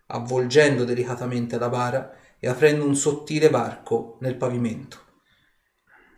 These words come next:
È tempo che tu vada dove ti stiano, dove ti stanno aspettando. Come una nave in preda alla tempesta del secolo, la bara comincia ad inabissarsi nel terreno,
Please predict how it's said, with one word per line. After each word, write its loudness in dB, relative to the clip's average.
È -4
tempo 6
che -6
tu -2
vada -6
dove 4
ti -10
stiano, -6
dove -4
ti -4
stanno -6
aspettando. -12
Come 0
una 4
nave 2
in -6
preda 0
alla -6
tempesta -4
del -8
secolo, -2
la 0
bara 6
comincia -2
ad -4
inabissarsi -2
nel -2
terreno, -2